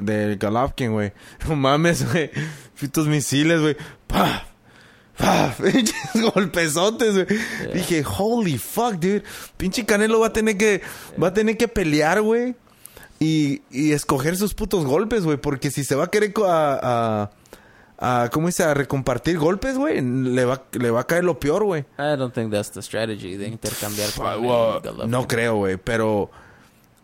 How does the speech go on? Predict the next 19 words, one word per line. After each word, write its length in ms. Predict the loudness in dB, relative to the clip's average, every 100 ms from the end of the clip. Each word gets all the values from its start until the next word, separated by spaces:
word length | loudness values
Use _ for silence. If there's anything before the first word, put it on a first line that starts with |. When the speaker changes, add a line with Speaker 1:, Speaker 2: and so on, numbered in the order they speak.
| -10
Speaker 1:
pero 320 | -4 0 2
yo 100 | 2
creo 120 | 0 0
que 100 | 2
le 100 | 2
va 60 |
a 40 | 2
tener 220 | -2 0
que 80 | 0
boxear, 460 | 0 -2 0 2
güey, 100 | 2
y 40 | 2
moverse 400 | 2 0 0 -2
como 220 | -2 -2
nunca 260 | -2 -2 -2
se 80 | 0
ha 40 |
movido, 400 | 0 0 0 0
güey. 160 | -2